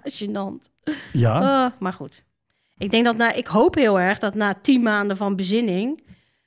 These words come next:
Speaker 1: tenminste, ik heb geen kut te doen, ik zit thuis, ik kan niet anders dan nadenken. Ik hoop dat mensen toch, eh, ja, misschien wel eruit komen. Ik weet het niet.
Speaker 2: Ehm,
Speaker 1: Nee.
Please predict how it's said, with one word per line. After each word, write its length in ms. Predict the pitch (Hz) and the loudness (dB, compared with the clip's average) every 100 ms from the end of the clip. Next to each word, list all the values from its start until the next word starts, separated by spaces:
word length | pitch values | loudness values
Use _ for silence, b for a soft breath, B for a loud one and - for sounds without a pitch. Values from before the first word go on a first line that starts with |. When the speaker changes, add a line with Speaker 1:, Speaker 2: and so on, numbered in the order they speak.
| b _ - | b _ -8
Speaker 1:
tenminste, 640 | 202 175 175 208 226 262 _ | -2 -2 -2 -6 -6 -6 _
ik 240 | - 254 | -10 -6
heb 140 | 214 180 | -6 -4
geen 180 | 180 | -4
kut 160 | 185 185 | -4 -4
te 100 | 185 | -4
doen, 180 | 190 226 | -2 -2
ik 120 | 254 | -2
zit 180 | 240 185 | -6 -4
thuis, 280 | 185 208 233 | -4 -4 -4
ik 80 | |
kan 160 | 226 208 | -4 -2
niet 100 | 202 | 0
anders 200 | 190 196 | -2 -2
dan 120 | 202 | -2
nadenken. 540 | 196 190 185 190 233 262 | -2 -2 -2 -2 -4 -6
Ik 100 | - | -6
hoop 160 | 185 | -6
dat 120 | 185 185 | -4 -4
mensen 360 | 190 190 - | -2 -4 -8
toch, 200 | - 190 | -10 -8
eh, 320 | 202 196 202 208 - _ _ _ _ _ _ _ _ | -6 -4 -6 -8 -14 _ _ _ _ _ _ _ _
ja, 240 | 180 196 175 _ _ | -12 -10 -12 _ _
misschien 280 | 180 _ 185 | -20 _ -20
wel 300 | 180 170 175 _ _ _ _ _ _ _ _ _ _ _ _ _ _ - | -20 _ _ _ _ _ _ _ _ _ _ _ _ _ _ _ _ -16
eruit 320 | - 240 247 | -14 -12 -14
komen. 240 | 247 269 294 _ _ | -20 -20 -20 _ _
Ik 80 | |
weet 60 | 196 285 | _ _
het 80 | 262 | _
niet. 120 | 196 _ _ _ _ _ _ _ _ _ | _ _ _ _ _ _ _ _ _ _
Speaker 2:
Ehm, 880 | 262 262 269 269 285 285 277 269 320 | -2 0 2 2 2 0 0 2 4
Speaker 1:
Nee. 220 | 381 - | 4 0